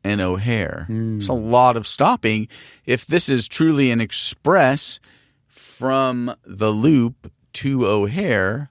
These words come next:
Speaker 1: or, you know, maybe one stop, then that's <laughs> relatively simple. But again, that's in place now. Get an extra train, and every other train, make it an express to O'Hare.
Speaker 2: If, if they have ways to pass
Speaker 1: But they'd have to
Speaker 2: around.
Speaker 1: go around, right, which
Speaker 2: Right.
Speaker 1: they do not.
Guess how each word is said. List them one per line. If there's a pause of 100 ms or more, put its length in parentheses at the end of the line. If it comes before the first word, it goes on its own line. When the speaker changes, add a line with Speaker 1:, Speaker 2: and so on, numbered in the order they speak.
(160)
Speaker 1:
or, (160)
you
know,
maybe
one
stop, (180)
then
that's
<laughs>
relatively
simple.
But
again, (340)
that's
in
place
now.
Get
an
extra
train, (280)
and
every
other
train,
make
it
an
express
to
O'Hare. (180)
Speaker 2:
If,
if
they
have
ways
to
pass
Speaker 1:
But
they'd
have
to
Speaker 2:
around.
Speaker 1:
go
around,
right,
which
Speaker 2:
Right.
Speaker 1:
they
do
not.